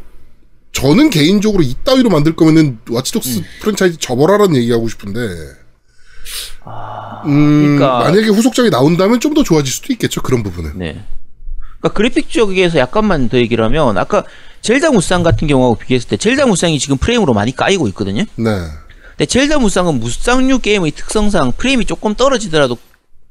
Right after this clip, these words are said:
Speaker 2: 플레이하는데 그렇게 방해가 되진 않아요.
Speaker 1: 음.
Speaker 2: 약간 눈에 거슬릴 뿐이지. 근데 문제가 와치독스는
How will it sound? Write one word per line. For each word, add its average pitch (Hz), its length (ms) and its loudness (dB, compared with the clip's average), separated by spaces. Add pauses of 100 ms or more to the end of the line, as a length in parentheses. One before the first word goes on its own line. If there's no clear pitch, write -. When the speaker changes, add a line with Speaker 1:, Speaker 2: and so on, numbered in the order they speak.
(140)
Speaker 2:
플레이하는데 254 500 2
그렇게 131 160 -6
방해가 220 320 0
되진 104 260 -4
않아요. 95 300 -4 (160)
Speaker 1:
음. 101 300 -6
Speaker 2:
약간 151 180 -2
눈에 185 160 0
거슬릴 147 440 -2
뿐이지. 101 480 -6 (500)
근데 202 240 -2 (520)
문제가 165 280 0
와치독스는 127 1080 0